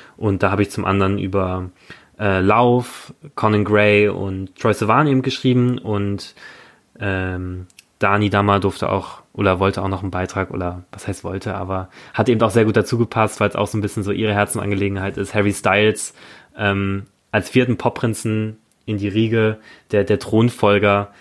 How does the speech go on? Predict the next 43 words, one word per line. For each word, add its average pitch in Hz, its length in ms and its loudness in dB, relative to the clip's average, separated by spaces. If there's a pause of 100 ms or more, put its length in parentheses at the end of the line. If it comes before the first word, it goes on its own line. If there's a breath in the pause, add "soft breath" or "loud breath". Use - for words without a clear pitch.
(140 soft breath)
mit - 160 -10
aufzunehmen. 98 680 -2
Und 95 320 -10
das 110 120 -6
ist 113 80 -8
ein 120 80 0
sehr, 117 240 4
finde 120 220 -2
ich, - 80 -8
sehr 117 180 2
guter 120 180 2
Artikel 113 300 -2
geworden 107 440 2
und 101 200 -4
mir 98 180 0
wird 98 160 -6
das, - 300 -10
mich 107 180 -2
würde 107 80 0
es - 60 -12
sehr 98 120 0
freuen 104 340 2
und 101 60 2
mir 98 120 2
wird 98 100 -8
das 98 80 -8
viel 98 120 -2
bedeuten, 95 280 0
wenn 92 80 -2
ihr 92 60 -2
da 92 100 0
vielleicht - 220 -4
auch - 60 -2
mal 98 100 -2
reinlest. 92 420 -2
Findet 98 240 0
ihr 95 200 2
sonst 92 240 -2
in 98 60 -6
meinem 95 180 -2
Linktree 107 420 2
auf 95 100 -4
meiner 95 340 -8